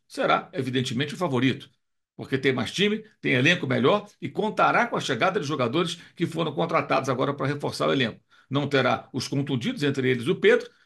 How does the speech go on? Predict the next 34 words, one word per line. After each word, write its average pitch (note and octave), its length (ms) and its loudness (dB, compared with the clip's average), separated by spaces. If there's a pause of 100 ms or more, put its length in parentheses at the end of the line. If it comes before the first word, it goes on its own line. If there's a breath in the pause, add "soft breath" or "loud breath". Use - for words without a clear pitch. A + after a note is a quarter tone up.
mas D3+ 440 0 (120 soft breath)
a A#2 80 -6
chegada F3 420 4
de D#3+ 80 4
outros G3 220 4
jogadores A#2+ 540 -2 (180 soft breath)
e C#3 60 -2
a B2+ 40 4
recuperação D3+ 760 2 (140 loud breath)
daqueles C3 520 0
que - 80 -12
estão G3 260 0
contundidos, C3 480 -4
como C3+ 140 -6
o - 20 -2
Michael C3 540 0
e - 40 -10
tal, C#3+ 140 0
que C#3 120 -8
podem D3 240 2
voltar, E3 460 2 (200 loud breath)
evidentemente C#3 580 -2
isso - 120 -6
pode C3 200 0
fazer A#2+ 260 0
do A#2+ 80 -6
Flamengo B2+ 380 -2
ainda F3+ 300 2
mais C#3+ 340 0 (180 loud breath)
favorito C#3+ 440 0
contra C3+ 260 0
o - 40 -14
Corinthians. G#2 320 0
Favorito A3 600 4